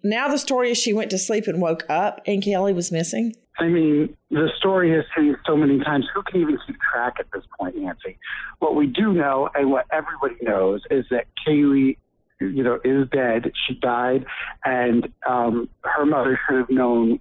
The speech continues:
Speaker 2: what happened, and her mother should have been there to protect her, and clearly was not.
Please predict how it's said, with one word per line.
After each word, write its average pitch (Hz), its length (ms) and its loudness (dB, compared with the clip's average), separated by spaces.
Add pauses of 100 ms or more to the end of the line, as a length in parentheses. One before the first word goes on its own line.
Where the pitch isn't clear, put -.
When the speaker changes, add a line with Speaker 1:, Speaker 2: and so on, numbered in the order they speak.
(100)
Speaker 2:
what 117 160 -2 (280)
happened, 95 400 -6
and 104 140 -2 (100)
her 113 80 -4
mother 113 420 0
should 117 120 -4
have 113 120 -4
been 113 200 -2
there 101 160 2
to - 80 -8
protect - 520 -6
her, 92 220 -2 (380)
and 113 180 -2
clearly 120 480 0
was 107 180 0
not. 180 300 -2